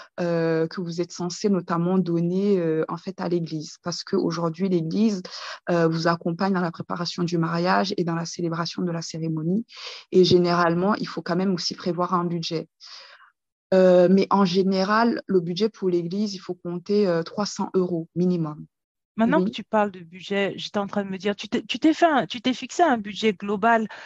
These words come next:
Speaker 2: euh, genre avant de te lancer dans tout ça, tu t'es dit, bon, mon mariage va pas me coûter plus de dix mille euros, ou en fait, tu t'es dit, bon, je vais faire les trucs au fur et à mesure, et après, euh, tu t'es dit, bon, là, ça dépasse,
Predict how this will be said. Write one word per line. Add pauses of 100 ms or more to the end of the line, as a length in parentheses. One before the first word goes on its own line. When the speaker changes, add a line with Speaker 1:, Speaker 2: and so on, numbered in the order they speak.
(340)
Speaker 2:
euh,
genre
avant
de
te
lancer
dans
tout
ça,
tu
t'es
dit,
bon,
mon
mariage
va
pas
me
coûter
plus
de
dix
mille
euros, (480)
ou
en
fait,
tu
t'es
dit,
bon,
je
vais
faire
les
trucs
au
fur
et
à
mesure, (340)
et
après,
euh,
tu
t'es
dit,
bon,
là,
ça
dépasse,